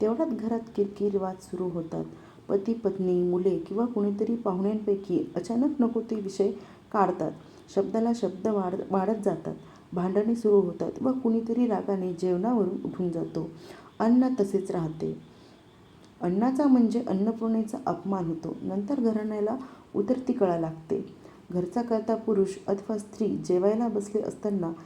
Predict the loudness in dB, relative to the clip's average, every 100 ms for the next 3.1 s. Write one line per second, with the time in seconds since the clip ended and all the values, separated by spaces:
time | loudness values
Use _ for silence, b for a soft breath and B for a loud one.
0 | B B 2 2 2 2 0 0 -4 -2
1 | -4 -2 -2 2 2 2 -4 -6 -4 -2
2 | 0 0 -2 -4 -10 B B B 0 2